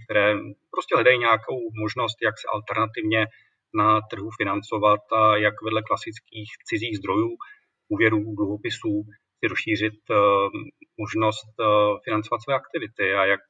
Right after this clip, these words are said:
eh, přitáhnout, eh, do společnosti nové investory. Mm, může to být, eh, ve formě, že ta společnost, eh, vydá nové akcie a tím pádem chce přitáhnout do společnosti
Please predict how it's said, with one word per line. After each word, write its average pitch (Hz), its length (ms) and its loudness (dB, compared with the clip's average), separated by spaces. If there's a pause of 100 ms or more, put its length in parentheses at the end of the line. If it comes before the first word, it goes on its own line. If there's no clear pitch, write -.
eh, 113 60 2 (520)
přitáhnout, 110 680 4 (140)
eh, 110 240 2
do 107 60 -10
společnosti 123 580 -8
nové 117 260 -4 (320)
investory. 151 400 -2 (640)
Mm, 104 280 -2 (200)
může 147 220 -8
to 170 80 -2
být, 156 360 -6
eh, 147 40 2 (520)
ve - 60 -2 (100)
formě, 139 600 2 (460)
že 175 120 0
ta 143 60 2 (100)
společnost, 131 640 0 (100)
eh, 123 40 2 (320)
vydá 127 240 6
nové 117 200 2
akcie 160 420 0
a 175 240 -8
tím 113 160 -12
pádem 117 360 2
chce - 180 -2 (640)
přitáhnout 110 640 2
do 113 140 -6
společnosti 117 540 -8